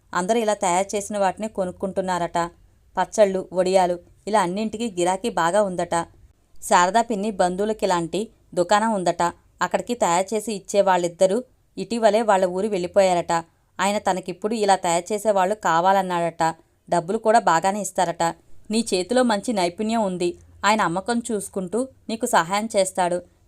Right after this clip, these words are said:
ఇంత చిన్న వయసులో నిన్ను వదిలి అంత దూరం వెళ్ళడం మంచిదా? కావాలంటే ఇంకా వేరే అప్పడాలు, వడియాలు చేయవచ్చు, దాంట్లో చాలా ఆదాయం ఉంటుంది. మీకు చేతకాకపోతే,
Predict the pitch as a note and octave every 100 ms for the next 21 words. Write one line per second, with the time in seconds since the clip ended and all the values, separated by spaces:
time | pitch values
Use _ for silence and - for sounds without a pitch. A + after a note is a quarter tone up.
0 | - G#3+ A3 G#3+ F#3 A3 A#3+ A3 A#3 A#3
1 | G3+ G3 F3 E3+ A3 B3+ _ _ F#3+ G3+
2 | F#3+ F3+ D4 A3+ G3+ G3 G#3+ F3 E3+ F3
3 | F#3+ A#3+ _ _ _ F#3 F3 A3 A#3 F#3+
4 | A#3+ A#3 F3 G3+ A3+ G3 G3 G3 - G3+
5 | G3+ G#3+ F#3+ F#3 F#3+ G#3+ G#3 F#3 F3+ F3
6 | F3+ E3+ _ _ _ F#3 F3 G3 B3 G3
7 | E3+ G3 E3 G3 A3 G3 E3+ F3 F3 E3+
8 | - _ - A3 A3+ G3+ D#3+ G#3 A3 A3
9 | G#3+ F3+ F3